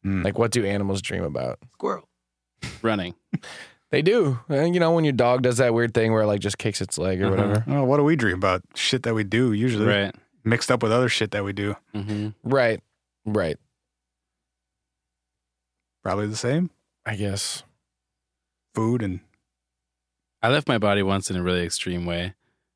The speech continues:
Speaker 4: when I was tripping on acid. Can we talk about that on this
Speaker 2: How,
Speaker 4: podcast?
Speaker 2: how did we not o-,
Speaker 3: Why
Speaker 2: how
Speaker 3: wouldn't
Speaker 2: did we
Speaker 3: we?
Speaker 2: not open with
Speaker 3: <laughs>
Speaker 2: Mason's
Speaker 3: I was
Speaker 2: story
Speaker 3: gonna
Speaker 2: about
Speaker 3: say,
Speaker 2: leaving his body?
Speaker 3: we knew it was
Speaker 1: I mean,
Speaker 3: going
Speaker 1: if
Speaker 3: here
Speaker 1: you wanna
Speaker 3: sometime.
Speaker 1: talk about it,
Speaker 4: I
Speaker 1: we can
Speaker 4: didn't,
Speaker 1: talk about it.
Speaker 4: I didn't,
Speaker 2: Yeah.
Speaker 4: I didn't try to, but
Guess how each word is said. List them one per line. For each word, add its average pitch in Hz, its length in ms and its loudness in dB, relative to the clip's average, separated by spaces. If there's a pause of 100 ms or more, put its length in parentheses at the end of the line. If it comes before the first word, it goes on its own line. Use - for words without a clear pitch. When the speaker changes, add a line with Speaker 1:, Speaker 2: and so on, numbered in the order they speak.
(100)
Speaker 4:
when 95 100 -4
I 90 100 0
was 85 340 -6 (120)
tripping 90 360 -4
on 85 140 -6
acid. 87 540 -8
Can - 120 -8
we 98 60 -2
talk 90 180 -6
about 101 240 -4
that 110 180 0
on 107 140 -2
this 110 180 -2
Speaker 2:
How, 110 120 -2
Speaker 4:
podcast? 120 360 -2
Speaker 2:
how 131 220 2
did 165 100 0
we 170 120 2
not 175 200 2
o-, 117 180 0
Speaker 3:
Why 127 120 6
Speaker 2:
how 131 80 4
Speaker 3:
wouldn't 151 220 6
Speaker 2:
did 120 100 4
we 117 80 6
Speaker 3:
we? 113 40 8
Speaker 2:
not - 160 4
open 139 360 2
with 139 160 0
Speaker 3:
<laughs> - 20 -2
Speaker 2:
Mason's 131 380 4
Speaker 3:
I - 20 6
was 208 140 8
Speaker 2:
story 139 160 6 (120)
Speaker 3:
gonna - 120 6
Speaker 2:
about - 0 - (100)
Speaker 3:
say, - 60 8
Speaker 2:
leaving 139 260 4
his 147 180 0
body? 123 280 0
Speaker 3:
we 139 120 4
knew 156 160 6
it 147 40 6
was 131 100 8
Speaker 1:
I 143 40 6
mean, 143 100 8
Speaker 3:
going 131 160 6
Speaker 1:
if 127 60 6
Speaker 3:
here 131 140 6
Speaker 1:
you 151 140 6
wanna 143 200 8
Speaker 3:
sometime. 120 200 8
Speaker 1:
talk 131 80 6
about 131 240 6
it, 127 160 0
Speaker 4:
I 123 40 4
Speaker 1:
we 131 60 6
can 160 80 4
Speaker 4:
didn't, 165 120 6
Speaker 1:
talk 139 180 4
about 120 220 4
it. 135 80 4
Speaker 4:
I 135 60 6
didn't, 160 280 4
Speaker 2:
Yeah. - 80 -6
Speaker 4:
I 123 80 2
didn't 143 240 2
try 98 280 2
to, 165 380 0 (380)
but 113 180 0